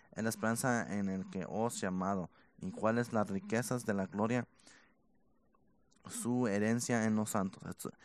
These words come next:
escuchen lo que dice, vamos a, a, a, a, a tratar de entender esto un poquito más adelante,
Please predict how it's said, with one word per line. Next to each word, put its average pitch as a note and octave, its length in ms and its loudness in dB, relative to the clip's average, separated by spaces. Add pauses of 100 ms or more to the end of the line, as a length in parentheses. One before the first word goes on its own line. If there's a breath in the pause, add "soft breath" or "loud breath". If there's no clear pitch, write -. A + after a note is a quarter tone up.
(180 loud breath)
escuchen B2 280 0
lo A#2+ 120 2
que B2+ 100 4
dice, B2+ 320 2
vamos A2+ 340 2
a, A#2 60 2
a, G#2 80 0
a, F#2+ 580 -2
a, G2 340 0 (500 loud breath)
a - 60 -8
tratar A2 240 -6
de A#2+ 60 -2
entender A2+ 320 -2
esto A#2 200 0
un A2+ 80 -2
poquito A#2+ 440 0
más A2 280 -2
adelante, A#2+ 400 0